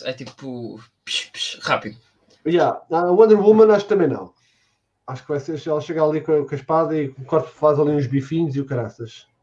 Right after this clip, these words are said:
Speaker 2: Ao Aquaman, também acho que não. Talvez, ao Flash, duvido também, mas podem dar alguma luta ao Flash.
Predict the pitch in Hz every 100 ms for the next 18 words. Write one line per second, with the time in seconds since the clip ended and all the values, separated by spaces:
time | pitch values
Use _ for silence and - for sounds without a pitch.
0 | _ _ _ _ _ 147 180 202 208 202
1 | 214 208 - _ _ _ 175 175 180 170
2 | - - 127 107 180 196 220 - 160 -
3 | 196 - 240 254 - - - _ _ _
4 | - - - - _ _ _ 165 190 202
5 | 202 165 135 113 120 135 - 175 170 175
6 | 165 151 170 156 175 175 - 113 87 -
7 | -